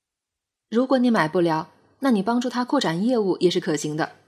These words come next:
这样你可以采用一种非常低成本的公事公办的方式获得接触的机会。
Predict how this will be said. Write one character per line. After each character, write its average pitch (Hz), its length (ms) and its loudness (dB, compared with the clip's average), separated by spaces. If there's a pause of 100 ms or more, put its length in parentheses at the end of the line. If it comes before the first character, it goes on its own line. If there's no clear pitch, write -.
(880)
这 240 180 4
样 196 320 0
你 202 120 0
可 220 120 -4
以 277 100 2
采 240 140 -2
用 190 160 0
一 226 60 0
种 170 180 -2
非 285 180 -4
常 220 180 -4
低 262 120 -4
成 226 180 -2
本 147 140 -6
的 - 120 -14
公 254 180 -4
事 262 120 -4
公 277 160 -4
办 302 140 -2
的 170 80 -2
方 165 240 -6
式 - 300 -4
获 - 160 0
得 170 100 0
接 175 160 0
触 180 100 -6
的 165 100 -2
机 175 180 0
会。 170 180 -4